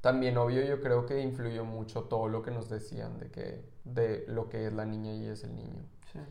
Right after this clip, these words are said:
Speaker 1: El punto es que las niñas se empezaron a alejar de mí y mis amigas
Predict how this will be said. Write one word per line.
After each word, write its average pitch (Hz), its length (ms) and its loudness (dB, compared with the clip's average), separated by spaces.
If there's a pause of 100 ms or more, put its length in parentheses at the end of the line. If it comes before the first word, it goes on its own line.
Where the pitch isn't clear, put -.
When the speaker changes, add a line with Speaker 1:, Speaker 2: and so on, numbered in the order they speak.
(280)
Speaker 1:
El 131 160 2
punto 127 280 2
es 131 100 0
que 151 120 2
las 143 160 12
niñas 127 360 6
se 147 60 0
empezaron 123 480 0
a 127 40 4
alejar 139 320 0
de 139 100 0
mí 139 260 2
y 117 40 0
mis 113 240 -4
amigas 117 760 0